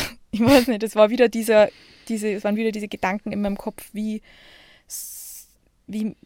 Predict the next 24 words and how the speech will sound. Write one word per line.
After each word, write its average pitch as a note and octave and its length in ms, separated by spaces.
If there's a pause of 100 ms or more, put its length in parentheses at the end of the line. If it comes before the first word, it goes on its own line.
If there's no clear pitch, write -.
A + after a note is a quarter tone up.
(160)
was G#3+ 260
möchte G3+ 260
ich F3+ 40
machen? A3+ 420 (580)
Und G3 180
dann F#3 240
auf - 160
einmal, G#3+ 320 (1300)
ich G3+ 180
kann's G#3+ 280
nicht A#3+ 140
anders A3 300
sagen, G#3+ 300
war's G3 160
in G#3 120
mir A3+ 180
so A3 240
klar, G3 440 (340)
also G#3 160
mein G3+ 200
Bauchgefühl A#3 640
war G#3+ 200
so B3 460 (140)
klar, F#3+ 480